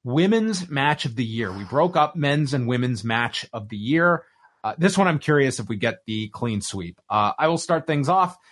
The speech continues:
I go back to Evolution, Becky Lynch versus Charlotte Flair. And of course, this can include,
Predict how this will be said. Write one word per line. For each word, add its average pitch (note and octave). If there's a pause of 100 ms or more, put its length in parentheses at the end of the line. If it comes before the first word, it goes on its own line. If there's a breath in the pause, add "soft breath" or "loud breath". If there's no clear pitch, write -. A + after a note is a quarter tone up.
(120 loud breath)
I A2+
go A2
back A2+
to -
Evolution, C#3+ (200)
Becky C3+
Lynch B2
versus G#2+
Charlotte C3
Flair. C3+ (140 soft breath)
And A2+
of A2
course, G#3+
this -
can B2
include, B2